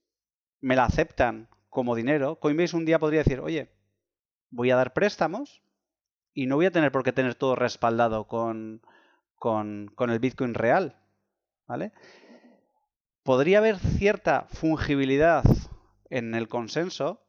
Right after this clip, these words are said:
entre esos I O Us que tiene Coinbase y realmente yo que estoy participando, eh, directamente con mi nodo contra el Banco Central de Bitcoin, que es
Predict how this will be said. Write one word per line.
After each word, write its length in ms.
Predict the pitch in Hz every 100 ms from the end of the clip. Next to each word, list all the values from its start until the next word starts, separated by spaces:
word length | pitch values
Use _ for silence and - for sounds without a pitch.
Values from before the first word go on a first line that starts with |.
| -
entre 360 | 135 120 123 -
esos 200 | 175 180
I 80 | 190
O 60 | 165 156 175
Us 160 | 117
que 120 | - 120
tiene 200 | 135 139
Coinbase 640 | 156 135 123 165 - _ _ _ _ _ _ _ _ -
y 100 | 143
realmente 580 | 123 127 139 160 160
yo 220 | 123 147 165
que 80 |
estoy 180 | 143 147
participando, 800 | 143 131 123 139 135 147 147 165 _ _ _ -
eh, 220 | 131 127
directamente 720 | 131 131 127 143 139 139 135
con 180 | 127 127
mi 120 | 127
nodo 580 | 127 143 147 165 180 -
contra 320 | - 139 131 123
el 60 |
Banco 260 | 127 151 156
Central 380 | 151 135 143 139
de 80 | 127
Bitcoin, 420 | 135 - 170 165
que 100 | 131
es 200 | 135